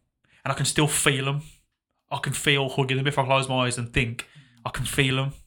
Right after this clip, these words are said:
And that's comforting, but I'd have to sit in my sister's and really think, like, he's not there anymore.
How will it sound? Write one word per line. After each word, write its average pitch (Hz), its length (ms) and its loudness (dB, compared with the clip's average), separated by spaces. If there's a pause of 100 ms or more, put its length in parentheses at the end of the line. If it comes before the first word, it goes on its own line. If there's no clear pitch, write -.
(340)
And 135 120 -6
that's 127 140 -2
comforting, 131 560 -8
but 117 220 -6 (2750)
I'd 147 120 2
have 160 180 2
to 160 100 0
sit 151 500 2 (380)
in 156 140 0
my 139 120 0
sister's 135 640 0 (120)
and 120 220 -6
really 127 280 -2
think, 127 580 -6 (2250)
like, 123 180 -6
he's 127 160 -4
not 127 200 -6
there 123 200 2
anymore. 113 420 -6